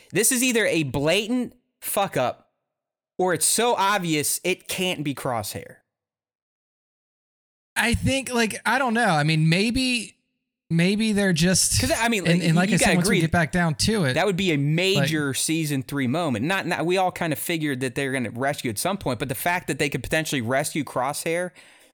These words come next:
Speaker 1: early and have him for the mission to get Omega, that's fucking huge, 'cause Omega and Crosshair are in the same building at the end of season two.
Speaker 2: Yeah. I mean, <sighs> yeah, it's, and, and, like, again, it's, like, it's hard to tell 'cause usually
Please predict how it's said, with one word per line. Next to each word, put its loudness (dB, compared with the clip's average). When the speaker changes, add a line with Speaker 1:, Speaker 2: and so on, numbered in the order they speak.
Speaker 1:
early 0
and 0
have 0
him 0
for -2
the 0
mission 0
to 0
get -2
Omega, 0
that's -2
fucking -2
huge, -2
'cause -4
Omega 0
and -2
Crosshair -2
are 0
in -2
the -2
same -2
building -2
at -2
the 2
end 0
of -2
season 0
two. -4
Speaker 2:
Yeah. 2
I 4
mean, 2
<sighs> -6
yeah, 2
it's, -2
and, 2
and, 0
like, 2
again, 2
it's, 2
like, 0
it's -6
hard 2
to -10
tell 2
'cause 0
usually 4